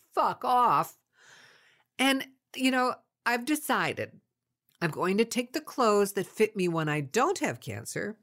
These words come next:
and put them on one side of my closet. And I'm going to organize everything so that things that do fit me and I feel comfortable in now with all these meds in me will be on the other side.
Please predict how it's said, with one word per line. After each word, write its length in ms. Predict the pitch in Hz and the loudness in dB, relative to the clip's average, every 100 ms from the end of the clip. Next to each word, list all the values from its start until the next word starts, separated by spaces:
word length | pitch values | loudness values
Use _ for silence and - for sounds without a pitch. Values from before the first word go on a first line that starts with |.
| _ _ _ - - 170 | _ _ _ -20 -8 -4
and 160 | 165 | 0
put 160 | 202 185 | 0 0
them 160 | 175 | 2
on 180 | 160 147 | 0 0
one 220 | 139 190 | 0 0
side 180 | 196 156 | 0 -2
of 80 | 135 | -2
my 140 | 123 | -6
closet. 560 | 117 101 - 156 196 - _ _ _ _ _ _ _ _ - | -8 -10 -6 -2 -2 -4 _ _ _ _ _ _ _ _ -4
And 160 | 208 220 | 2 2
I'm 120 | 233 | 4
going 240 | 214 226 | 2 2
to 120 | 240 - - | 0 -4 -2
organize 560 | 320 302 233 175 147 | 0 2 2 0 -2
everything 400 | 143 131 135 143 | -4 -4 -6 -6
so 160 | 151 165 | -4 0
that 260 | 156 170 - | 0 0 0
things 360 | 202 208 202 | 2 2 0
that 300 | 196 175 160 | 0 -2 -4
do 260 | 196 262 349 | 0 4 4
fit 340 | - 156 - | 2 -2 -2
me 160 | 151 143 | -2 0
and 100 | 139 | 0
I 80 | 135 | 0
feel 220 | 143 131 | 0 -2
comfortable 680 | - - 135 196 214 143 | -4 -4 -2 0 -2 0
in 220 | 139 131 127 | -2 -2 0
now 400 | 120 123 170 - _ _ _ | 0 0 -2 -8 _ _ _
with 300 | 131 196 214 | 0 2 2
all 180 | 190 160 | 2 2
these 260 | 156 147 151 | 0 -6 -6
meds 340 | 139 135 131 | -6 -4 -2
in 100 | 147 | 0
me 240 | 170 220 - - | 0 0 -6 -10
will 160 | 285 294 | -6 -2
be 160 | 320 | 0
on 140 | 330 339 | 0 2
the 160 | 392 466 | 2 4
other 180 | 494 | 2
side. 440 | - 165 127 98 | 0 -4 -4 -8